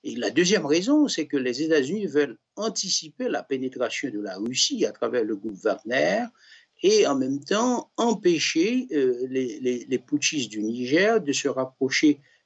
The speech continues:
des jeunes du Burkina Faso et, et, et du Mali, et ainsi parvenir à neutraliser parallèlement toute intention de la Chine de jouer aussi sa carte dans cette Afrique en pleine recomposition. Et puis, il y a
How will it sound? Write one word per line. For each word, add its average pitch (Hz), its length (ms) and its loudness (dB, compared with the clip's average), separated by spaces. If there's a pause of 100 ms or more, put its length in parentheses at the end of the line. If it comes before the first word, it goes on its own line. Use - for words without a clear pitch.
des 135 220 4
jeunes 131 200 0
du 107 140 -16
Burkina 117 460 -6
Faso - 520 0 (320)
et, 170 80 6
et, 156 440 4
et 147 40 4
du 143 160 -4
Mali, 127 500 2
et 165 120 4
ainsi 202 280 -2
parvenir 151 680 -4
à 107 120 -8
neutraliser 160 840 0 (580)
parallèlement 135 720 0
toute - 320 2
intention 165 460 0
de 117 100 -8
la 98 160 -12
Chine 143 380 -4 (100)
de 180 160 2
jouer 151 220 4
aussi 131 340 -2
sa - 280 -6
carte 135 380 -8 (480)
dans 160 400 0
cette - 260 0
Afrique - 360 -4
en 123 80 -8
pleine 151 440 2
recomposition. 123 800 -2 (140)
Et - 40 -20
puis, 143 220 -10 (160)
il 123 120 -12
y 131 80 2
a 120 120 -4